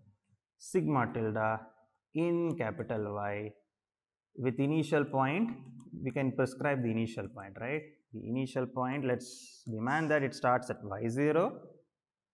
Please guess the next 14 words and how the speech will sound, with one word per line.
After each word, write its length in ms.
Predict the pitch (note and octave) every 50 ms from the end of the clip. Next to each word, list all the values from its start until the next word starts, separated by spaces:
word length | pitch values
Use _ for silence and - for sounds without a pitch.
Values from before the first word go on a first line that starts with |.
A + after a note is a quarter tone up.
| _ _ _ _ _ _ _ _ _ _ _ _ _ _ _ _ _ _ _ _ _ _ _ _ _ _ _ _ _ _ -
and 500 | C3 C#3+ D3+ D#3 D#3+ E3 E3 E3 E3 D3 - - - - - _ _ _ _ _ _ _ _ _ -
lifting 800 | A#2+ B2 C3+ C#3+ C#3+ D3 C#3+ D3+ D3 D3 D3 D3 D3+ D3 C#3+ - - - - _ - - - - _ _ _ _ _ _ _ _ _ _ _ _ _ _ _
sigma 460 | - - - B2 A2 - - - - - _ _ _ _ _ _ _ _ _ _ _ _ _ -
with 180 | C#3+ C#3+ - C3
respect 500 | A2+ G#2 - - - G#2 F#2+ - - - -
to 120 | - G3 E3
F. 180 | - - - - - - _ _ _ _ _ _ _ _ _ _ _ _ _ _ _ _ _ _ _ -
So 80 | A#2+
let 120 | A2+ A#2 A#2
me 120 | A2+ A2
just 180 | A2 G#2+ G2 G2+
draw 160 | G#2+ G2 G2
that 220 | G2+ G#2 G2 -
now. 460 | A#2 A#2+ D3 F3 G#3+ A#3 - - -